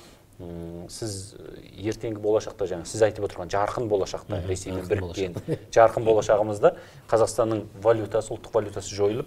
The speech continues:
Speaker 1: біз рубль аймағына еніп кетпейміз бе?
Speaker 2: Жоқ, біз енді рубль аймағына енбейміз. Егер де интеграциялық үрдістер, мысалы,
Speaker 1: Енбейміз
Speaker 2: дамитын
Speaker 1: деп сенесіз, иә?
Speaker 2: дамитын болса, онда біз ортақ валютаға келеміз, Европадағы сияқты. Оның
Speaker 1: Ресей
Speaker 2: салмағы
Speaker 1: рубльден бас тартады дегенге сенесіз бе?
Speaker 2: Жоқ, Ресей руб-, рубльден бас тартады.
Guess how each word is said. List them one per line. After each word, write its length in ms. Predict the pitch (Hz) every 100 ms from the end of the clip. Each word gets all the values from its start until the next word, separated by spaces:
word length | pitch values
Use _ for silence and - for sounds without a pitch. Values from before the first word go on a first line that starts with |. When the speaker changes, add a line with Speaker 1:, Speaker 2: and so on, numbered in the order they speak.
| -
Speaker 1:
біз 160 | 104 98
рубль 360 | 95 101 104 104
аймағына 300 | 101 98 98
еніп 100 | 98
кетпейміз 340 | 95 92 98 95
бе? 80 | 143
Speaker 2:
Жоқ, 160 | -
біз 80 | 110
енді 160 | 110 104
рубль 220 | 107 107
аймағына 360 | 104 104 104 104 101
енбейміз. 320 | 120 151 107 101
Егер 280 | 120 139
де 80 | 117 104
интеграциялық 640 | 113 117 113 113 113 92
үрдістер, 460 | 101 101 101 - 87 - - - _ _
мысалы, 220 | 104 95 87 87 110
Speaker 1:
Енбейміз 420 | 143 151 151 139
Speaker 2:
дамитын 0 |
Speaker 1:
деп 100 | 123
сенесіз, 560 | 147 139 101 - -
иә? 80 | 104
Speaker 2:
дамитын 460 | - 120 123 113 104
болса, 380 | 98 95 190 233 - - -
онда 240 | 98 107
біз 140 | 127 107
ортақ 380 | 95 98 - 131 -
валютаға 440 | 95 95 101 113 104
келеміз, 540 | - 117 123 92 - - _ _ _ -
Европадағы 560 | 90 113 113 90 85
сияқты. 440 | 82 98 78 - - _ _ _ -
Оның 360 | 107 120 110 95 - - -
Speaker 1:
Ресей 140 | 120
Speaker 2:
салмағы 180 | 120 131
Speaker 1:
рубльден 280 | 127 131 127
бас 140 | 127 123
тартады 280 | 127 123 -
дегенге 220 | 120 117
сенесіз 340 | - 113 110
бе? 60 | 117
Speaker 2:
Жоқ, 180 | 127 107
Ресей 300 | 123 - 139
руб-, 240 | 117 120
рубльден 380 | 117 107 107 127
бас 140 | 143 -
тартады. 220 | 160